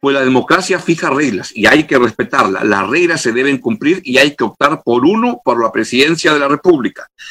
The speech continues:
en una tremenda encrucijada, para lo cual va a ser fundamental la confianza y las garantías que den, la, la, la confianza que den las garantías para demostrar que no son lo que parece que son,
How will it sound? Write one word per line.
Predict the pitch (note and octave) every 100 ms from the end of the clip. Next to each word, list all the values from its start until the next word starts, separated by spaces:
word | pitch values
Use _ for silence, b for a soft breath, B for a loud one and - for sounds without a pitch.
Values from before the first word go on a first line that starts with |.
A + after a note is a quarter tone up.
| B -
en | B2+ G3+
una | A3 -
tremenda | D3 C#3 E3+ A#3 G#3 C3+
encrucijada, | B2 - A2+ A#2+ A#2+ B2+ C3 G3
para | - B2
lo | A#2+ G#2+
cual | F3 F3+
va | D3+
a |
ser | D#3+
fundamental | D#3 D3 A#2+ A#2+ A2+ C#3+ E3 _ B B
la | - A#2+ A#2
confianza | C3 C3 - F3 F#3+ D#3+ A#2+ G#2+
y |
las | A2 A2
garantías | A2+ A2+ A#2 B2 A#3+ A3 C3 -
que | - B2+
den, | A#2+ G#2+
la, | G#2+ A#2+
la, | - A2+ B2
la | A#2+ A#2
confianza | - B2 F3+ G#3 F#3+
que | C#3
den | D#3 E3+
las | C3
garantías | B2 A#2 D#3 F3 F3+ - B B -
para | A#2+ A#2+ A#2+
demostrar | B2 A#2+ A#2 E3 F3+ F#3 _ _ _
que | B2+
no | D3 F#3
son | F#3+ F#3
lo | B2
que | B2
parece | - C#3+ C#3+ A#2+
que | A2+
son, | D3 F#2